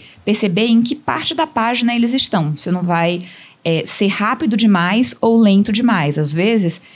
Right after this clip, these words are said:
o paciente já tem uma doença muito avançada e você tem que voltar desde o começo. Então, é, também existe estudo antigo dizendo que, é, os médicos geralmente interrompem os pacientes antes de segundos, assim, não,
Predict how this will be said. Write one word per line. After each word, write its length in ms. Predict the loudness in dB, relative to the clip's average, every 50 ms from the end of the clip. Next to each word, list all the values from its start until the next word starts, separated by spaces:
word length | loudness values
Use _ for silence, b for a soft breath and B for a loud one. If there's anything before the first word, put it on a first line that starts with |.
| B B B B
o 20 |
paciente 300 | -6 -2 0 0 2 2
já 100 | 0 0
tem 140 | 0 2 2
uma 100 | 4 4
doença 340 | 4 2 2 2 0 0 0
muito 240 | 0 2 2 2 2
avançada 460 | 2 2 2 2 0 0 -2 0 0
e 60 | 0
você 180 | 0 0 0 2
tem 140 | 2 2 2
que 80 | 2
voltar 440 | 2 2 2 2 0 0 -2 0 0
desde 280 | 2 2 0 0 0 -2
o 20 |
começo. 500 | 0 2 2 2 2 0 -4 -6 -8 -10 -10 B B B B B B B B
Então, 640 | 2 2 2 2 2 2 4 4 4 4 4 4 2 0
é, 200 | 0 0 2 0
também 460 | 0 -2 -4 -4 -2 0 2 2 2
existe 320 | 2 2 2 0 0 0 -2
estudo 260 | -2 0 0 0 2
antigo 380 | 2 2 2 2 0 0 0 0
dizendo 400 | 0 0 0 0 0 -2 -2 -4
que, 300 | -2 -2 -2 -2 -2 B B B B B B B B -4
é, 260 | -2 -2 -2 -2 -2
os 140 | 0 0 2
médicos 400 | 2 2 2 0 0 0 0 0
geralmente 460 | 0 0 0 0 0 2 2 2 2
interrompem 720 | 2 2 2 2 2 2 2 2 2 2 2 0 -2 -2 -2 -4
os 140 | -4 -4 -2
pacientes 800 | -2 -2 -2 -2 -2 0 0 0 0 0 0 0 -2 -2 -4 B B B B B B B
antes 440 | 2 2 2 2 2 2 2 2 2
de 380 | 0 0 0 0 2 2 2
segundos, 720 | 2 0 0 2 2 4 4 4 4 2 -2 -4 -6 -8 -6 -6
assim, 300 | -6 -4 -4 -4 -4 -2
não, 180 | -2 -2 -2